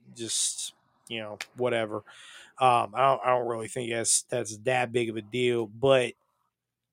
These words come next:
a-, anyway, point is, is that Haley, I don't think Haley makes it through New Hampshire. Um, I really don't.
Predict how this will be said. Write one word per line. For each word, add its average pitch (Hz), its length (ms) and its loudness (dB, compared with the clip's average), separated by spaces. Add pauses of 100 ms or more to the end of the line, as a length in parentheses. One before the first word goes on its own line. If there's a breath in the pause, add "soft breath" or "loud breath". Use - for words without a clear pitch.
(240)
a-, 269 180 -2
anyway, 127 540 8
point 208 380 6
is, 175 320 12
is 127 100 -2
that 131 200 6
Haley, 175 640 8 (580 soft breath)
I 160 80 10
don't 208 140 12
think 185 180 0
Haley 185 320 8
makes 175 340 2
it 160 140 2
through 160 640 2 (280)
New 151 200 4
Hampshire. 156 560 0 (640)
Um, 113 680 2 (220)
I 135 100 2
really 147 260 2
don't. 143 300 2